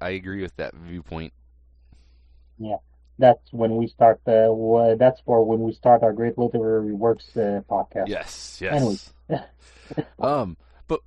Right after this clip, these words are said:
Speaker 1: what, it's like, plus Drew, it's like, come on, dude, you, uh, you were given this gift, like, a year ago,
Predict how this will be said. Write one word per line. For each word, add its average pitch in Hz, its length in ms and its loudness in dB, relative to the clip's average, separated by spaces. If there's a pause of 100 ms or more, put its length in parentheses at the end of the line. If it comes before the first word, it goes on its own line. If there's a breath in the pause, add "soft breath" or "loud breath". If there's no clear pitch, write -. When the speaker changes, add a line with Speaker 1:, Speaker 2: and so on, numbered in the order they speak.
Speaker 1:
what, 165 320 0
it's 160 200 -4
like, 135 280 -6 (300)
plus - 260 2
Drew, 147 460 -6
it's 139 120 -10
like, 120 220 -12
come 147 160 -12
on, 95 140 -8
dude, 120 220 -10
you, 120 200 -12
uh, - 40 -6
you 104 200 -10
were 123 120 -4
given 127 320 -6
this 123 220 -8
gift, 101 640 -8 (380 soft breath)
like, 87 140 -12
a 80 60 -12
year 127 340 -6
ago, 123 580 -4